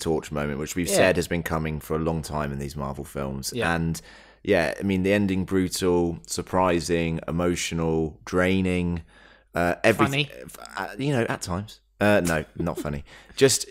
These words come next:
Speaker 1: generally left us speechless. And I have to say, in my opinion, this is the best Marvel film ever released. Um,
Speaker 2: Yeah.
Speaker 1: it lives up to the hype,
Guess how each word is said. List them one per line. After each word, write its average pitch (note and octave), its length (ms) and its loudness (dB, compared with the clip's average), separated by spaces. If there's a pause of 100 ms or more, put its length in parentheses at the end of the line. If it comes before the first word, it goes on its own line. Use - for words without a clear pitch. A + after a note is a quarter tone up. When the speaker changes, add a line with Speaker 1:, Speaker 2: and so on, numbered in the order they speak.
Speaker 1:
generally C3+ 440 6
left G#2+ 300 6
us F#2 80 4
speechless. E2+ 680 0
And F2 320 2
I D#2+ 100 0
have G2+ 180 2
to - 80 -8
say, D#2+ 420 0 (840)
in G2+ 80 2
my G#2+ 140 8
opinion, F#2 280 2
this F2 140 -2
is - 80 -10
the E2 80 -6
best E2 260 -2
Marvel D#2 240 -2
film D2 300 -4
ever C#2+ 160 -4
released. C#2 560 -8 (120)
Um, - 120 -4
Speaker 2:
Yeah. D2 220 0 (100)
Speaker 1:
it D#2+ 100 -2
lives E2 240 2
up D#2 120 -4
to D#2 260 0
the D#2 100 0
hype, D2+ 320 -4